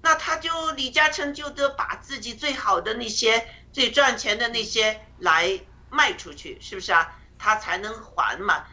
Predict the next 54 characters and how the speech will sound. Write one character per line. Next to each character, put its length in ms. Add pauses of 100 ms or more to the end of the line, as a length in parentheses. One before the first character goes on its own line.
(200)
所 180
以 60
我 180
现 280
在 240 (200)
就 140
是 320
前 260
段 140
时 140
间 180
不 80
是 80
我 140
们 100
看 260
到 200
哈， 180
李 160
嘉 220
诚 340 (400)
在 480
香 340
港 400
造 180
了 120
三， 420 (160)
三 320
栋 200
楼， 200
还 300
在 180
起 520
呢， 120 (320)
呃， 180
还 140
没 260 (140)
造 200
完 340
呢。 80 (680)
他 200
就 320
用 920 (120)
减 300
价， 520
好 200
像 220
是 120
百 200
分 160
之 140
三 340
十 240
嘛， 280